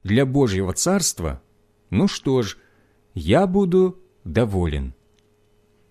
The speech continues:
Тилли была в восторге от моей новой работы.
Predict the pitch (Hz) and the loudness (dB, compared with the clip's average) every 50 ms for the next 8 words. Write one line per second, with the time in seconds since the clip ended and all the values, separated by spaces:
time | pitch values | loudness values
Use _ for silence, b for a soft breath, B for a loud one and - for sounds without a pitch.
0 | _ _ _ _ _ _ _ _ _ _ _ _ _ _ _ _ _ _ _ _ | _ _ _ _ _ _ _ _ _ _ _ _ _ _ _ _ _ _ _ _
1 | _ _ _ _ _ _ _ _ _ _ _ _ _ _ _ _ _ _ _ _ | _ _ _ _ _ _ _ _ _ _ _ _ _ _ _ _ _ _ _ _
2 | _ - 165 196 226 220 220 220 165 160 175 170 165 170 175 165 135 120 139 165 | _ -2 2 4 4 6 4 4 4 6 6 6 6 2 0 -2 -2 -2 -2 0
3 | 156 - - - - - 185 180 165 131 104 92 95 95 - - 117 113 - 104 | 2 2 0 0 2 4 4 6 6 4 2 0 0 0 0 -2 -4 0 0 2
4 | 117 127 147 165 160 123 113 120 139 151 139 139 135 127 131 131 117 107 110 98 | 2 4 4 4 4 6 4 4 4 2 2 0 -2 0 -2 -2 -2 0 -2 -2
5 | 92 - 82 69 64 | -2 -4 -6 -10 -10